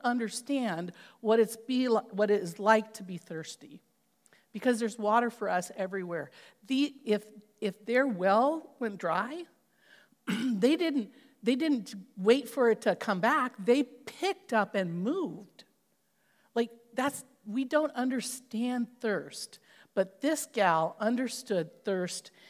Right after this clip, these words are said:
and water. So she was really ready for what Jesus is gonna have,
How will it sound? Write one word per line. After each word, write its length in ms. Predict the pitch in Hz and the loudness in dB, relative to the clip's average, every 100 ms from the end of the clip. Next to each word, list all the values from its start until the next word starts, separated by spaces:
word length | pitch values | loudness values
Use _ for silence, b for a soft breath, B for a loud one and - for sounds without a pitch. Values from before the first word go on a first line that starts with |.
| B B B | B B B
and 280 | 196 196 196 | -2 -2 -2
water. 440 | 294 247 143 139 - _ _ _ _ _ _ _ _ - | 0 0 -2 -6 -12 _ _ _ _ _ _ _ _ -18
So 220 | - - 208 | -4 2 2
she 440 | - - 302 320 | 0 -4 -2 0
was 320 | 277 196 180 | 4 4 2
really 400 | 185 226 277 277 | -2 0 2 2
ready 400 | 226 233 220 156 | 2 2 2 0
for 180 | 143 180 | -4 -4
what 180 | 175 170 | -4 -4
Jesus 460 | - 214 185 180 | -6 -6 -6 -8
is 100 | 180 | -10
gonna 260 | - 175 160 | -8 -4 -4
have, 380 | 156 160 156 | -2 -2 -2